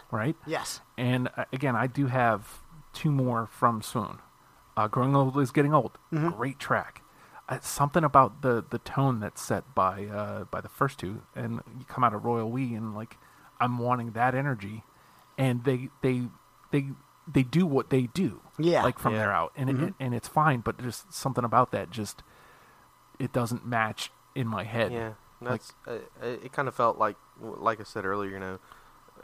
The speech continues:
Speaker 3: after, I can't, I don't remember which track it is, but the second half of the album just feels, uh, it's got a different vibe to it
Speaker 1: Yeah.
Speaker 3: than the first half.
Speaker 1: I,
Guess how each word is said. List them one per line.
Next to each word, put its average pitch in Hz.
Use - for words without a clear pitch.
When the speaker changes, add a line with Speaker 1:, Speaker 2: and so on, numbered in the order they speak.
Speaker 3:
after, 117
I -
can't, -
I -
don't 107
remember 104
which 98
track -
it 90
is, 95
but -
the -
second 165
half 120
of -
the 107
album 104
just -
feels, 101
uh, 98
it's 117
got 156
a 143
different 131
vibe 104
to 98
it 95
Speaker 1:
Yeah. 107
Speaker 3:
than 104
the 95
first -
half. -
Speaker 1:
I, 135